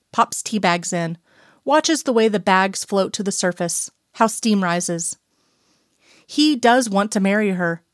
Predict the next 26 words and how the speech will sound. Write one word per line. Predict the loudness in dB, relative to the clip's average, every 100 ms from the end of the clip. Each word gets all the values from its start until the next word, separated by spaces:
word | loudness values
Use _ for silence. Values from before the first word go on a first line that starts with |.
| _
He | 0 2
meant | 4 4 2
it | 0
when | 0 0
he | -2
asked. | -2 -2 -4 -6 -10 -16 _ _ _
Still, | -12 0 4 4 0 _ _ _ _ _
he | -2 2
hasn't | 2 2 0
thought | 2 2 2
beyond | 0 2 0
asking, | -2 -2 -4 -4 -6 -10 _ 0
and | 2
in | 4
all | 2 2
honesty, | 2 0 -2 -4 -4 -4 -8 _ _ _ _
he | 0 0
hadn't | 4 2 4 0
even | 0 0 0
thought | 2 2 4
about | 2 0 0
asking | 2 2 2 -4 -4 -4 -4
until | -4 -2 -2
after | 0 -2 -2 -2
he | -2 -2
asked. | -2 -2 -6 -10 -14